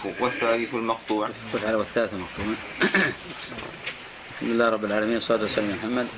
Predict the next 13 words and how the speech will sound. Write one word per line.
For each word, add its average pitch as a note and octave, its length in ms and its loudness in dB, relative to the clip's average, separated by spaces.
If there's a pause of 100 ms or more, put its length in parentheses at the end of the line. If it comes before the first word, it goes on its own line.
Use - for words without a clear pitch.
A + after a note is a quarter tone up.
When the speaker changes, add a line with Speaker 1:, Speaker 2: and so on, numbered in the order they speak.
Speaker 2:
قال C#3+ 160 6
المؤلف C#3 360 4
رحمه A#2+ 160 2
الله: C3+ 160 4
"ثم E3 180 2
الإسناد". D3+ 560 4 (1120)
أولا E3 400 8 (120)
الإسناد F3+ 540 4
من F3 80 4
الدين، C#3+ 380 4 (720)
الإسناد D#3 540 6
من E3 120 6
الدين، C#3 360 2